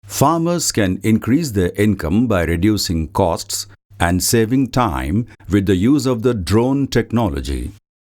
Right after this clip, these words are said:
Spraying pesticides through traditional methods is harmful for health. With the use of drone technology,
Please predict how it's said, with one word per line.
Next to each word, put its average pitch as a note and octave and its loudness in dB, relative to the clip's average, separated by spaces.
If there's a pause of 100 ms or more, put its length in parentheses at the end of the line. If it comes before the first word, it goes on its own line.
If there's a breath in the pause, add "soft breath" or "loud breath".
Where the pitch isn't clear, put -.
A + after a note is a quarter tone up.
(120)
Spraying C3 2
pesticides F2+ -2
through G#2+ 0 (100)
traditional B2 0
methods F2+ -2
is F2+ 0 (160)
harmful A#2+ 0
for D#2 -2
health. C2+ -4 (760)
With G#2+ 2
the A2 2
use D#3 0
of G2 -2
drone C3+ 0
technology, F#2+ -2